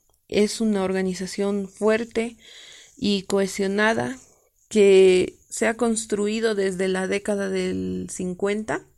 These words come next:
y en el cual se logró como una forma estratégica de organización la participación de cincuenta y cincuenta de varones y mujeres, además de tener continuos espacios de discusión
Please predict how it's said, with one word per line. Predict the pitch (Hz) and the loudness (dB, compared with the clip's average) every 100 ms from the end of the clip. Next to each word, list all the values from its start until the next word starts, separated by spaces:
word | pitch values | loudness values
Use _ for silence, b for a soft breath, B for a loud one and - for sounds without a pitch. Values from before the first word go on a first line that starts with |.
| _ b b | _ b b
y | 196 214 | 0 2
en | 214 214 | 4 4
el | 208 208 | 2 0
cual | 226 226 277 302 - | 0 2 0 -4 -8
se | - - 208 190 190 190 190 190 | -10 -4 0 0 0 0 0 0
logró | 196 196 196 220 247 | 0 -2 0 0 -2
como | 220 190 196 | -4 -2 -2
una | 202 202 | -2 -4
forma | 190 202 202 208 202 185 | -4 2 2 2 0 -2
estratégica | 185 - 180 180 185 196 208 - 202 208 B B B B B | -4 -6 -6 -2 -2 -2 -4 -6 -6 -8 B B B B B
de | 185 | 2
organización | 185 185 185 180 185 180 - 208 226 277 247 | 2 0 -2 -4 -6 -6 -4 -4 -4 -6 -6
la | 190 | -6
participación | - 190 185 196 185 - 185 - 208 214 220 220 190 | -2 -4 -2 -6 -6 -8 -6 -4 -2 -2 -2 -4 -6
de | 165 180 180 | -6 -4 -4
cincuenta | - 180 180 196 202 202 185 | -6 -8 -4 -2 -2 -4 -6
y | |
cincuenta | 180 185 180 196 208 214 - 262 B B B B B | -6 -10 -8 -6 -6 -8 -12 -12 B B B B B
de | 175 190 | -2 -2
varones | 180 180 185 185 180 | 0 -2 -2 -4 -6
y | 175 | -8
mujeres, | 165 - 156 156 - - _ _ _ - | -8 -6 -8 -8 -18 -20 _ _ _ -4
además | 185 185 190 196 226 294 - - | -2 0 -2 0 0 -2 -10 -14
de | 175 185 185 180 180 - | -6 -2 -2 -2 -4 -4
tener | 185 185 202 208 | -4 -2 0 -2
continuos | 208 185 180 208 226 202 190 | -4 -8 -4 -4 -2 -4 -6
espacios | 180 - 190 196 196 190 175 | -10 -4 -2 -2 -4 -8 -6
de | 165 | -8
discusión | 170 - 175 - 196 233 | -8 -10 -12 -8 -8 -8